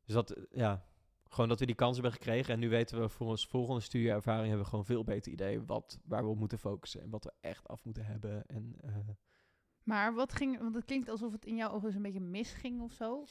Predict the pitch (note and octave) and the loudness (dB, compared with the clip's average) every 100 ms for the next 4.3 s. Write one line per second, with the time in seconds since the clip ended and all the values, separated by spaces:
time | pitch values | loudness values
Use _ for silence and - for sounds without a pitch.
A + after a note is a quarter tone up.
0 | - - - C3+ C#3 C#3+ C#3 C4 - - | -18 -12 -6 2 4 4 6 6 8 6
1 | - B3 - F4+ F4 C4+ A#3+ C4 A#3 C4+ | 6 2 0 -6 -6 -6 2 4 4 4
2 | D4 C#4+ C4 C#4+ C#4+ C4 C#4 A#3+ A#3 B3 | 4 4 4 4 2 0 -2 -2 -2 2
3 | A3+ A#3+ F#3+ A3+ - - G#3 A3+ G#3+ G#3+ | 2 2 2 0 -2 -6 -6 -4 -4 -4
4 | A3 B3+ | -4 -6